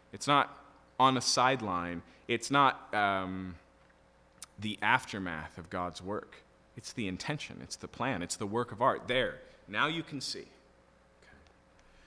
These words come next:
God's desire, again, as we've seen throughout Isaiah, is to be known. You return, returning to the text here, he says, "I'm the Lord, there is no other." Verse seven, "I form light and create darkness." Now, I'm not so sure about this, but it is very interesting that Cyrus, by religion,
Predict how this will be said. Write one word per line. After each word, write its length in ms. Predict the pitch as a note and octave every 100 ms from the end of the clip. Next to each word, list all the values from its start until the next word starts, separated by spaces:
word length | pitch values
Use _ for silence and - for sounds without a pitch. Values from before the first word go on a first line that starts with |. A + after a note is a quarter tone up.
| - - -
God's 340 | B2 B2+ -
desire, 680 | A#2 G#2 A#2+ D3+ D#3 G#2 G2+
again, 400 | G2+ C3+ D3+ G2+
as 160 | F#2
we've 140 | G#2+ G2
seen 220 | B2 A2
throughout 320 | - A#2 C#3
Isaiah, 380 | A2 G2 G2 G2
is 200 | G2 -
to 100 | G2+
be 140 | G#2
known. 380 | G2+ C3 D3+ D2+ E2 - - _ _ _ _ _ _ _ - - - _ _ G2
You 80 | F#2+
return, 480 | F#2+ C3 C3 A2+ - F#2+
returning 400 | A2 C3 B2+ A2+
to 60 |
the 80 | G#2
text 320 | - C3 -
here, 80 | G2
he 60 | F#2+
says, 200 | G#2 G2
"I'm 160 | G#2+
the 60 | G#2
Lord, 260 | G#2 A2+ A2
there 120 | G#2
is 120 | G2
no 100 | G2+
other." 160 | G#2 G#2
Verse 220 | G#2 -
seven, 340 | A2+ A2+ B2+ - - -
"I 120 | B2 A#2
form 440 | - A#2 A2+ G#2+
light 360 | A2 C#3+ - - - -
and 160 | A2+ G#2+
create 460 | - B2 B2+ C#3 F#2
darkness." 580 | G#2 G2 - E2 - C3
Now, 160 | C#3
I'm 80 | D3+
not 180 | G#3 -
so 160 | F#3
sure 260 | D#3+ D#3+ C#3
about 300 | G#2+ G2+ G2
this, 180 | A2+ -
but 180 | C#3 C#3
it 120 | F3+
is 180 | G#3+ -
very 360 | E3 D#3 B2
interesting 600 | B2 A#2+ G2 F2+ - G#2
that 160 | G2+ -
Cyrus, 480 | - C#3+ C3+ G#2 -
by 140 | G#2
religion, 580 | G2 G2 C3 G#2 F#2